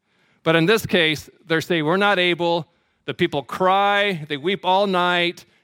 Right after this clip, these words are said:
they complain, "If only we had died in Egypt or this wilderness. Why has the Lord brought us into this land?" That was a sad day for the Lord. All the miracles they just saw in Egypt,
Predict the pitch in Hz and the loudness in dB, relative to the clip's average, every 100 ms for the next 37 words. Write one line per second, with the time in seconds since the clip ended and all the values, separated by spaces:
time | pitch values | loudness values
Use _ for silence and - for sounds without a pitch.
0 | - 139 139 - 190 185 185 180 202 160 | -12 -8 -8 -2 0 2 2 -2 -4 -4
1 | 254 247 240 226 208 202 196 196 196 196 | 0 0 0 0 -2 0 0 0 -2 -4
2 | 208 196 151 143 170 151 156 165 185 196 | -6 -6 -6 -6 -6 -8 -10 -4 0 0
3 | 180 147 117 - - - _ _ _ _ | 0 -2 -4 -6 -8 -12 _ _ _ _
4 | _ _ _ - 170 180 175 160 147 143 | _ _ _ 0 2 4 2 0 -2 -2
5 | 127 139 131 131 - - - _ - 123 | -2 -2 -2 -2 -4 -4 -12 _ -12 -10
6 | 117 107 - 107 101 101 107 - _ _ | -10 -10 -8 -8 -10 -10 -10 -10 _ _
7 | _ _ _ _ _ _ - 139 175 165 | _ _ _ _ _ _ -8 0 2 2
8 | 135 127 - 175 165 175 156 156 139 135 | 0 -4 -4 0 2 2 0 -2 0 -2
9 | 131 123 101 _ _ - 131 127 123 107 | -2 -4 -10 _ _ -10 -6 -4 -4 -6
10 | 104 175 220 254 233 233 214 175 151 131 | -2 2 4 4 2 0 0 -2 -2 -2
11 | 202 - - 196 180 175 175 - _ _ | -4 -4 -2 0 2 2 -2 -6 _ _
12 | _ _ 160 156 196 180 135 135 127 | _ _ -6 -2 -2 0 -2 -2 -4